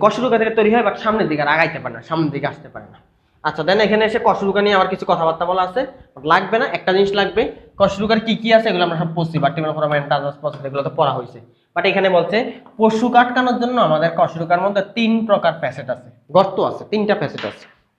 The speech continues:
পশুকে আটকানোর জন্য। আমি যদি তোমাকে পশুকা দেখাই তাহলে তুমি বুঝতে পারবা। এই যে পশুকার দিকে তাকাইও, দেখো এখানে একটা চ্যাপ্টা অংশ দেখা যাচ্ছে, এই যে এই আঙ্গুলের এখানে। Then এই পাশে দেখো আরেকটা চ্যাপ্টা অংশ দেখা যাচ্ছে, দুইটা। এইখানে আরেকটা চ্যাপ্টা অংশ দেখা যাচ্ছে, তিনটা। এই তিনটা অংশ দিয়ে সে মূলত আমাদের কার সাথে যুক্ত হয়?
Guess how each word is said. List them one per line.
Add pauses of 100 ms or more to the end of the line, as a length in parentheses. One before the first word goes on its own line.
(600)
পশুকে
আটকানোর
জন্য। (260)
আমি
যদি
তোমাকে
পশুকা
দেখাই
তাহলে
তুমি
বুঝতে
পারবা। (300)
এই
যে
পশুকার
দিকে
তাকাইও, (420)
দেখো
এখানে
একটা
চ্যাপ্টা
অংশ
দেখা
যাচ্ছে,
এই
যে
এই
আঙ্গুলের
এখানে। (460)
Then
এই
পাশে
দেখো
আরেকটা
চ্যাপ্টা
অংশ
দেখা
যাচ্ছে,
দুইটা। (460)
এইখানে
আরেকটা
চ্যাপ্টা
অংশ
দেখা
যাচ্ছে,
তিনটা।
এই
তিনটা
অংশ
দিয়ে
সে
মূলত
আমাদের
কার
সাথে
যুক্ত
হয়?